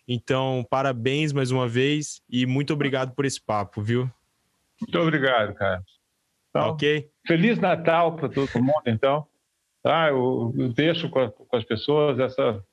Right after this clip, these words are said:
Speaker 2: essa mensagem legal. Sejam solidários. Feliz Natal.
Speaker 1: Feliz Natal, Papai Noel. Muito obrigado. E
Speaker 2: Obrigado.
Speaker 1: uma, uma boa tarde pro senhor aí.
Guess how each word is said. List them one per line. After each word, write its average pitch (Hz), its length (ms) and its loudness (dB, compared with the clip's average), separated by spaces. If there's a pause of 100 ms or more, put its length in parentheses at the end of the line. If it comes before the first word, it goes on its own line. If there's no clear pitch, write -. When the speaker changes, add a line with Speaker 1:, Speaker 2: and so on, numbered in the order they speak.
(340)
Speaker 2:
essa 127 220 0
mensagem 127 680 0
legal. 110 460 0 (240)
Sejam 175 300 2
solidários. 127 720 0 (560)
Feliz 139 260 0
Natal. 113 400 -2 (1080)
Speaker 1:
Feliz 120 260 -2
Natal, 123 340 0
Papai 120 240 -2
Noel. 131 320 0
Muito 127 220 0
obrigado. 139 680 0 (760)
E 120 100 0
Speaker 2:
Obrigado. 123 600 0
Speaker 1:
uma, 120 300 -6
uma 113 40 -4
boa 123 220 -2
tarde 120 380 -2
pro - 120 -14
senhor 117 380 0
aí. 120 360 -2